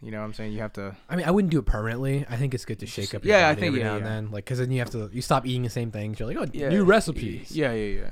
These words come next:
Speaker 2: You know, it
Speaker 1: You're
Speaker 2: forces you
Speaker 1: trying
Speaker 2: to
Speaker 1: to put
Speaker 2: leave
Speaker 1: a
Speaker 2: your
Speaker 1: new twist,
Speaker 2: comfort
Speaker 1: yeah.
Speaker 2: zone. Yeah.
Speaker 1: You know, uh, Lil Dicky, um,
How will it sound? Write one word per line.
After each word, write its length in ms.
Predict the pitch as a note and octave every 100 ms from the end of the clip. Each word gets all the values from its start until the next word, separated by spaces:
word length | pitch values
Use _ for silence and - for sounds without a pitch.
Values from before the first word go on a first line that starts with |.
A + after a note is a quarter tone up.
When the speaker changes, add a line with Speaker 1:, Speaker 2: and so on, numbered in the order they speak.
| -
Speaker 2:
You 100 | A2
know, 80 | A2
it 20 |
Speaker 1:
You're 100 | G#2+
Speaker 2:
forces 280 | A#2 G#2+ -
you 20 |
Speaker 1:
trying 100 | C3+
Speaker 2:
to 60 |
Speaker 1:
to 60 | G2+
put 120 | B2
Speaker 2:
leave 20 |
Speaker 1:
a 20 | A#2+
Speaker 2:
your 100 | A2+
Speaker 1:
new 60 | G#2
twist, 200 | A2 A2
Speaker 2:
comfort 260 | G#2 G#2
Speaker 1:
yeah. 40 | D#3+
Speaker 2:
zone. 0 |
Yeah. 220 | B2+ F#2 -
Speaker 1:
You 60 | C#3
know, 200 | D3+ C#3+ - -
uh, 360 | A#2 A2+ G#2 G2 -
Lil 160 | A#2+
Dicky, 580 | A2+ A2+ A2+ A2 G#2 G2
um, 540 | G#2+ G2+ G2+ F#2+ F#2